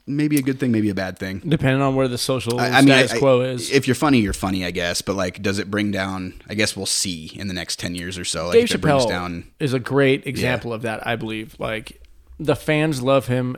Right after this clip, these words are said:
Speaker 2: and there are groups that try to cancel him, and you, you can't.
Speaker 1: Mm-hmm.
Speaker 2: He's fucking Dave Chappelle.
Speaker 1: Yeah, try and stab him.
Speaker 2: Try it. <laughs> Try and stab him.
Speaker 1: <laughs>
Speaker 2: That dude tried to kill his roommate. He's, he's in jail
Speaker 1: Yeah.
Speaker 2: now. Yeah, there's, there's more to that shit, too.
Speaker 1: Yeah. Oh, yeah.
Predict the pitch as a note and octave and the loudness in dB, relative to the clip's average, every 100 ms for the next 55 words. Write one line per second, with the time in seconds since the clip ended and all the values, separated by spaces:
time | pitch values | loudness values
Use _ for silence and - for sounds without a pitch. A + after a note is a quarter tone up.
0 | - C3 B2+ C3 B2 A#2+ A#2 C3+ A#2+ C3 | -6 -4 -2 0 -2 -2 -2 -2 -2 -2
1 | C3 B2+ B2+ B2+ - B2+ A#2+ A#2+ - C3+ | -2 -2 -4 -4 -4 -6 -6 -8 -6 -4
2 | B2+ C#3+ - D#3 C3 - F#3 E3+ - - | -4 -6 -10 -14 -12 -4 -4 -4 -6 -4
3 | F#2 D#2+ F2+ - - F#3 E3 B2+ B2+ D3+ | -2 -2 -4 -4 -4 -4 -4 -4 0 0
4 | D3+ A#2+ - - C3 G#2 - D3+ - - | 0 -4 -6 -6 -6 -6 -4 -4 -4 4
5 | C3 E3 - F2+ F2 F2 - - E3+ A#2 | 6 6 2 -4 -4 -8 -8 2 2 2
6 | C3 - F3+ F3+ E3+ G#3+ - A#3+ - G#3+ | -2 0 2 4 4 4 10 10 10 2
7 | - - - - - - F#3+ F#3 F#3+ E3+ | 4 2 2 -6 -2 4 6 6 4 4
8 | E3+ - E3+ D3 C3 D#3+ B2+ G2 - C#3 | 2 4 4 4 2 0 0 -4 -2 2
9 | D3 C#3 D#3 C#3 E3 E3 C#3+ A#2+ F#2+ C#3+ | 4 4 4 4 4 4 4 6 4 2
10 | G#2+ B2 C3+ C3+ D3 B2+ C#3 C3 A2+ A2+ | 0 0 0 0 0 2 2 2 -2 -4
11 | - A#2+ F#2 F#2+ F2+ F2 - G#2+ F2 | -6 -6 -2 0 0 -2 -8 -4 -4